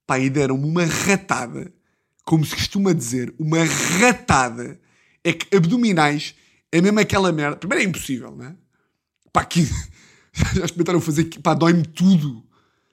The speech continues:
Dói-me pés, pá, dói-me mãos, dói-me ombros, dói-me tudo. É que de repente eu dou por mim e estou a perguntar ao P T, "Olha, desculpe,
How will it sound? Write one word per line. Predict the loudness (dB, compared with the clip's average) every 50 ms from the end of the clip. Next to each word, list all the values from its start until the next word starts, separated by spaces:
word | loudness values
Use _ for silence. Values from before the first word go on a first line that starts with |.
| _ _ _ -8
Dói-me | -2 2 4 6 6 6 4 2
pés, | 2 2 4 4 6 6 4 2
pá, | 0 0 0 2
dói-me | 4 4 4 4 4 2
mãos, | 0 0 2 2 2 2 2
dói-me | 2 2 2 2 2 2
ombros, | 0 0 0 0 -2 0
dói-me | 0 0 -2 -2
tudo. | -2 -2 0 0 -2 -4 -6 -14 _ -20 -20 -20 -20 -20 -8 -2
É | 0 0
que | 2
de | 0
repente | 0 0 2 2 2 0 -2 -8 -18 _ _ _ _ 2
eu | 4 6
dou | 6 6
por | 4 4 2
mim | 4 4 4 2 0 -2 -6 -14 -20 -10 _
e | -2 0
estou | 2 2 2
a | 0
perguntar | 0 -2 0 0 2 2 2
ao | 2
P | 2 0 -2
T, | -2 -2 -4 -4 -4
"Olha, | -6 -6
desculpe, | -6 -8 -10 -10 -10 -12 -12